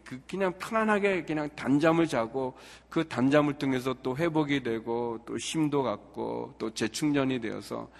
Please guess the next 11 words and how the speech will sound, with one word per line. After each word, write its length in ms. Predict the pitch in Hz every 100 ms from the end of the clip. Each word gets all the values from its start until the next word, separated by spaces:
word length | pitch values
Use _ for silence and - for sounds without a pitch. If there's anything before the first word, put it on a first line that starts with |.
| - -
또 100 | 139
새날을 440 | 127 185 170 160 151
맞이하는 580 | 135 127 131 165 156
거죠. 380 | 135 117 147 165 - - - - -
에, 120 | 135 131
그런데, 760 | 160 160 160 147 143 135 117 - - -
에, 60 | 120 113 110 113 110
의사 260 | 123 143 143
선생님이 1300 | 139 131 123 117 113 110 110 117 110 104 104 107 104 101 104 104 92 -
이렇게 160 | 107 107
오셔서, 640 | 107 113 110 104 101 110